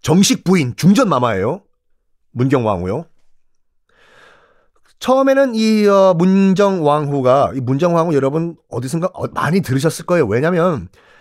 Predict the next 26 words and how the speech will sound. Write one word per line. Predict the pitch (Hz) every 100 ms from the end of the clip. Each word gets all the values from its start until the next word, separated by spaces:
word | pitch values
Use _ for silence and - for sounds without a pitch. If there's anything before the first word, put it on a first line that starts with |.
| _ -
웬만한 | 117 214 240 240 226
사극 | - 240 247 -
티비 | - 262 247
드라마에 | 123 147 170 180 202 175 -
이분 | 143 202 202 214 247 117
맨날 | 156 226 311
나오거든요. | 269 160 127 104 92 95
중-, | - 139 - 95 -
문정왕후. | 110 127 131 117 95 85 95 76 _ _
이따 | - 180
설명드릴게요. | - 131 95 80 76 - _ _ _ _ _ _ _ _ _ _ _ _ _ _ _ _ -
처음에는 | 240 240 247 196
장경왕후가 | - 113 170 226 190 127 135 147 151 147
낳은 | 117 117 127 135 135 -
아들, | 104 110 113 76 78 _ _
그러니까 | 127 127 135
자기 | 120 113 117
그 | 110 104 -
지금 | 120 120
현-, | 156 160
현직 | - - 165 160 -
세자죠. | - 135 135 110 101 - _ _ _ _ _ _ _ _
자기 | - 151 220
아들처럼 | 147 196 196 196
잘 | - - 170
보살펴줘요. | - 117 139 175 110 110 107